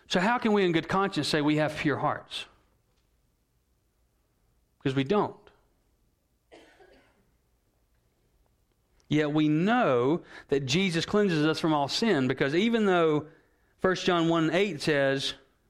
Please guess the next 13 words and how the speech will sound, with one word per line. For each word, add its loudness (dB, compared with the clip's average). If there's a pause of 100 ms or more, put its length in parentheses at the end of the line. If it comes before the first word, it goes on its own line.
(440)
"If 0
we 2
say 0
we 2
have 0
no 0
sin, 0
we 0
deceive -2
ourselves," 0
just -6
before -2
that, -4